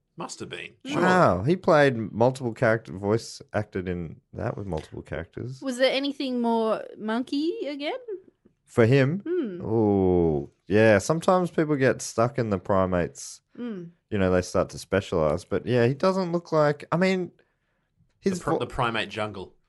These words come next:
Speaker 3: Yeah,
Speaker 1: You get
Speaker 3: once
Speaker 1: caught
Speaker 3: you
Speaker 1: in
Speaker 3: get in.
Speaker 1: Once you get in the jungle, you're not getting out. Let's hope we get, we meet Gary Chalk again.
Speaker 3: Andy Serkis is, is, is starting to get
Speaker 1: Yeah.
Speaker 3: stuck in that jungle.
Speaker 1: He's the primate's jungle.
Speaker 3: Yeah. Um, also,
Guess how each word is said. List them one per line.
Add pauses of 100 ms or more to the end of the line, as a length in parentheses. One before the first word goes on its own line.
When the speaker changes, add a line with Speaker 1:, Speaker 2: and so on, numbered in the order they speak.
Speaker 3:
Yeah,
Speaker 1:
You
get
Speaker 3:
once
Speaker 1:
caught
Speaker 3:
you
Speaker 1:
in
Speaker 3:
get
in.
Speaker 1:
Once
you
get
in
the
jungle,
you're
not
getting
out.
Let's
hope
we
get,
we
meet
Gary
Chalk
again. (560)
Speaker 3:
Andy
Serkis
is, (100)
is,
is
starting
to
get
Speaker 1:
Yeah.
Speaker 3:
stuck
in
that
jungle. (260)
Speaker 1:
He's
the
primate's
jungle. (200)
Speaker 3:
Yeah. (300)
Um, (140)
also,